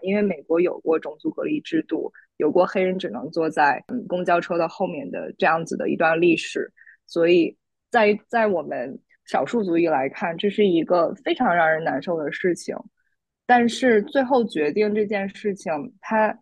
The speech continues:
严不严重，它是不是微歧视，是不是歧视，很多的时候是白人或者是，呃，有特权的人群他是有决定权的那一方，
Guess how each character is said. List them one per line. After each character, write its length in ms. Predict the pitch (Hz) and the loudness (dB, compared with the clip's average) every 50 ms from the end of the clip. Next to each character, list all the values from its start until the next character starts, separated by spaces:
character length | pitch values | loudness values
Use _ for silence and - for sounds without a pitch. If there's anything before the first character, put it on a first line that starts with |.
| _ _ | _ _
严 200 | - 165 160 170 | -6 -4 -4 0
不 140 | 180 220 240 | 2 4 4
严 240 | 220 180 160 147 147 | 6 6 4 2 0
重， 220 | 160 175 165 160 | 0 -2 -2 -2
它 180 | 180 - 214 185 | -2 -2 -2 -2
是 220 | 196 - - 254 | -2 -2 -2 0
不 120 | 220 190 185 | 0 0 0
是 200 | 180 180 170 151 | 0 -2 -2 0
微 180 | 175 175 175 | 2 2 2
歧 220 | 185 - - - - | 2 0 -4 -8 -8
视， 160 | - - 156 | -8 -8 -8
是 160 | - - 175 | -4 -4 -4
不 100 | 175 - | -4 -2
是 160 | - 180 151 | -2 -4 -4
歧 300 | 156 - - - 147 147 | -2 -4 -8 -10 -10 -10
视， 360 | - - - - 175 156 - - _ _ _ _ _ | -8 -6 -4 -2 -2 -4 -4 -8 _ _ _ _ _
很 180 | - - 165 160 | -8 -8 -4 0
多 160 | 165 185 202 | 2 4 4
的 160 | 214 208 208 | 4 4 4
时 240 | 202 - - 143 151 | 0 -2 -4 -4 -4
候 300 | 170 185 185 180 170 170 | -4 -2 -2 -2 -2 -4
是 400 | - - - 180 175 165 - - _ | -6 -4 -2 0 0 0 -2 -2 _
白 220 | - 139 143 151 | 0 2 4 4
人 340 | 165 165 151 - - - - - | 4 2 2 0 -2 -4 -6 -4
或 100 | 190 180 | -2 0
者 140 | 170 156 156 | 2 2 0
是， 360 | - - 170 165 147 - - _ | 0 0 2 2 2 0 -4 _
呃， 180 | - 160 156 | -6 -4 -2
有 140 | 151 147 143 | -2 -2 -2
特 160 | 147 196 185 | 0 -2 -2
权 160 | 180 - 170 | -2 -2 -4
的 100 | 160 165 | -4 -4
人 160 | 165 156 143 156 | -4 -6 -8 -10
群 260 | 160 - 139 - - - _ _ _ _ _ _ _ _ _ - - | -8 -6 -6 -6 -6 -10 _ _ _ _ _ _ _ _ _ -12 -6
他 220 | - 226 233 240 | -2 0 0 0
是 300 | 233 - - 208 185 170 | 0 2 4 4 6 6
有 260 | 160 - - - - _ _ | 4 4 0 -2 -6 _ _
决 180 | - - 147 | -2 0 2
定 160 | 170 214 226 | 4 4 4
权 180 | 202 - 131 120 | 4 2 0 -2
的 80 | 117 127 | -2 -2
那 140 | 127 127 | -2 -2
一 140 | 110 - 123 | -2 -2 -6
方， 360 | - - - - - - - | -6 -4 -4 -4 -4 -4 -8